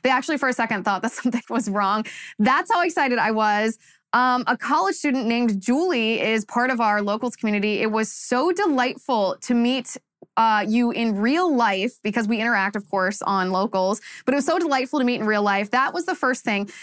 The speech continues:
The second thing is we filmed interviews in a, in a back room, backstage, essentially. We had a studio, a local,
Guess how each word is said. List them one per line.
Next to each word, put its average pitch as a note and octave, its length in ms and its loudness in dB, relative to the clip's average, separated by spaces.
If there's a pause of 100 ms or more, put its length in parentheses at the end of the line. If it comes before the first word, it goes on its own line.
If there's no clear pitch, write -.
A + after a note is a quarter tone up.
(160)
The A#3+ 80 2
second F4 280 0
thing E4 140 0
is C#4 140 0
we C4+ 120 2
filmed E4 400 0
interviews G#3+ 800 0
in G#3+ 140 0
a, G3 320 0 (120)
in A#3 100 0
a G#3+ 60 2
back G3+ 380 0
room, F#3+ 420 -2 (560)
backstage, G3+ 460 -2
essentially. F#3 540 -4 (260)
We B3 100 4
had C4 260 2
a G#3+ 260 2
studio, D#4 460 0
a G#3 40 2
local, B3 320 0